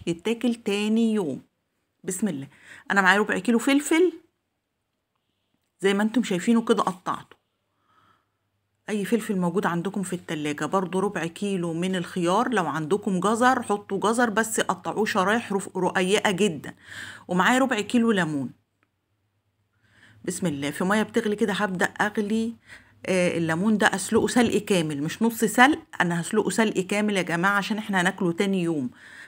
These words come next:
بعد ما يتسلق سلق كامل هحطه واسيبه في شوية مية لغاية ما اجهز، آه، طلبات المخلل. بسم الله، على النار اهو زي ما انتم شايفين. وانا عايزة الليمون يطري جدًا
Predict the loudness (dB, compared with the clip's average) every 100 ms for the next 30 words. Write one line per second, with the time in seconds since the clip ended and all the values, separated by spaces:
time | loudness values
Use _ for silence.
0 | 0 0 2 -2 2 0 2 0 0 0
1 | 2 2 2 0 -2 -4 -4 -4 -2 -4
2 | -6 -8 -4 0 0 0 -2 0 0 0
3 | 0 -2 -2 -2 0 0 -4 _ -4 -4
4 | -4 -8 -14 -18 -14 -4 -2 0 -2 -4
5 | -2 -4 -6 -20 _ _ _ -20 -20 _
6 | -8 -4 -4 -2 -2 -2 -2 -2 0 -2
7 | -2 -2 -2 -4 -4 -6 -4 -4 0 2
8 | 2 -4 _ _ _ _ _ _ _ _
9 | _ _ _ _ -20 -14 -2 0 2 2
10 | 2 2 2 4 4 2 2 2 4 2
11 | 0 -2 -6